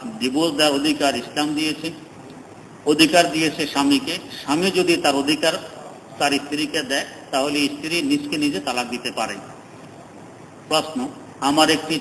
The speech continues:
ছেলে হয়েছে, নাম রেখেছি মোহাম্মদ ইসমাইল। আমার বড় আশা ছেলেটিকে মাদ্রাসায় পড়াবো এবং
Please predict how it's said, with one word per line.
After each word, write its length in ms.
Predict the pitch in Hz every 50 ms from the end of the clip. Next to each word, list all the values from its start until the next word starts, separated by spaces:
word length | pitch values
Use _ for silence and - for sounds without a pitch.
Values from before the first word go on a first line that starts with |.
| -
ছেলে 240 | - 143 139 139 143 135
হয়েছে, 360 | 143 156 151 139 - - 127 131 131 131 - - - - - 113 120 127
নাম 140 | 135 139 135 131 123
রেখেছি 320 | 147 147 135 147 143 - 160 143 135 135
মোহাম্মদ 380 | 127 123 135 135 139 147 156 151 151 143
ইসমাইল। 420 | - - - 123 117 110 104 104 - - - - - - - - - - - - - - - - - - 135
আমার 220 | 147 151 156 165 165 147 135
বড় 140 | 143 143 139 135 135 143
আশা 180 | - - 143 135 135 -
ছেলেটিকে 440 | 139 135 135 131 135 143 139 147 147 135 131
মাদ্রাসায় 420 | 127 123 123 123 120 139 139 131 131
পড়াবো 320 | 131 123 123 117 104 123 - - - - - - - - - - - - - - 127
এবং 160 | 131 139 143